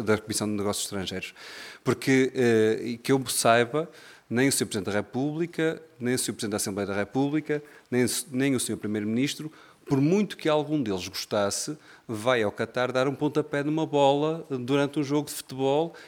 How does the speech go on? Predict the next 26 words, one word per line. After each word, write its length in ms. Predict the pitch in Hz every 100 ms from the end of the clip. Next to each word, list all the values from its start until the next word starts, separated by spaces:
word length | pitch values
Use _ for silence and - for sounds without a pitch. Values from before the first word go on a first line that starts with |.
| -
e 60 | 135
depender 520 | 127 165 160 170 117
desse 200 | 107 -
pontapé, 640 | 131 123 131 - 147 170 175
o 80 | 143
tal, 680 | - 156 143 135 123 127 - _
como? 260 | 139 180 190 - _ - - - - - 143 143 - - - - - - _ - - _ - - - - - - - -
Não 180 | 139 139
sei, 320 | 127 120 98 85
não 300 | 104 117 120
conheço 560 | 135 131 156 170 -
o, 360 | 160 143 139 135
as, 260 | 135 123 -
as 240 | 131 120
capacidades 640 | - 135 143 139 139 143
de 40 | -
cada 220 | 135 123
um 180 | 113 107
deles 380 | 135 180 185 - - -
e 120 | 135 151
admito 460 | 127 135 185 160
que 100 | -
haverá, 480 | 156 151 151 123 117
eh, 440 | 120 110 110 110
opiniões 640 | 117 - 135 127 147 180 175
que, 340 | - 151 151